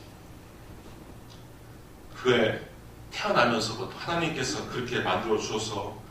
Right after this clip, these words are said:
그런 몸을 끌어주시는 것입니까? 아닙니다. 저도 어릴 때부터 열심히 연단하고 훈련하면은 그렇게 해서 프로야구 선수가 되었더라면은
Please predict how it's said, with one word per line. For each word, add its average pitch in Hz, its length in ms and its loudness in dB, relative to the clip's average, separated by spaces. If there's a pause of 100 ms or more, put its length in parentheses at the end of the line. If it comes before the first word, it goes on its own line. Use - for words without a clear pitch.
(300)
그런 117 220 6
몸을 110 300 4
끌어주시는 - 500 2
것입니까? 104 540 -4 (920)
아닙니다. 101 400 -6 (1040)
저도 110 580 8 (260)
어릴 123 300 10
때부터 107 520 4 (140)
열심히 - 400 4
연단하고 110 480 8
훈련하면은 - 680 0 (640)
그렇게 135 360 8
해서 117 300 6
프로야구 185 460 10
선수가 123 680 4
되었더라면은 117 800 0